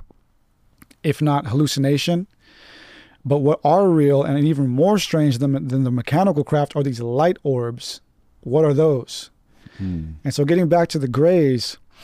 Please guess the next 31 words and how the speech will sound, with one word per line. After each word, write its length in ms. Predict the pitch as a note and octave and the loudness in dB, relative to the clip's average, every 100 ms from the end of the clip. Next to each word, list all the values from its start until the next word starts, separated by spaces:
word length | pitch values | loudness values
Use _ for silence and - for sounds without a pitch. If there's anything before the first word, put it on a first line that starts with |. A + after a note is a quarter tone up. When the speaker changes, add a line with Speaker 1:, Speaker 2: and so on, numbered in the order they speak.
| - - _ _ _ | -20 -20 _ _ _
Speaker 1:
um, 400 | C#3+ C3+ C3 C3 | 0 0 0 -4
if 260 | - E3+ B2 | -4 -4 0
they 140 | D3 | 0
are 340 | C#3+ D#3 F#3+ G3 | 2 2 2 2
real, 380 | F3+ D#3+ D#3 C#3+ | 4 4 4 0
which 140 | - | -2
they, 100 | D3 | -4
apparently 440 | E3 B2+ D3+ D#3+ C3 | -4 -2 0 0 2
they 100 | C3+ | 2
are 220 | D#3+ D#3 | 2 2
because 200 | B2 B2+ | -2 -2
a 40 | |
lot 100 | B2+ | -2
of 80 | B2+ | -2
people 180 | C3+ B2+ | -2 -2
have 240 | A#2 B2 | -4 -8
seen 220 | - C#3+ | -4 0
them 160 | C#3 C#3 | 0 0
and 200 | B2 A#2 | -2 -4
been 120 | B2 | -6
abducted 360 | A2+ C3 C3+ C3 | -4 -4 -2 -4
by 120 | B2+ | -2
them, 180 | B2+ C3 D3+ | -2 -4 -4
I 120 | C#3 | -2
think 240 | D#3+ D3+ | 0 0
that 140 | D3 C#3 | 0 0
they're 120 | B2+ | -4
probably 580 | - D#3 D#3+ D#3+ C#3+ C#3 | 0 2 2 2 2 0
from 200 | - C#3+ | 0 0
the 100 | A#2 | 0
future. 520 | - E3 - A2+ | 0 -2 -2 -6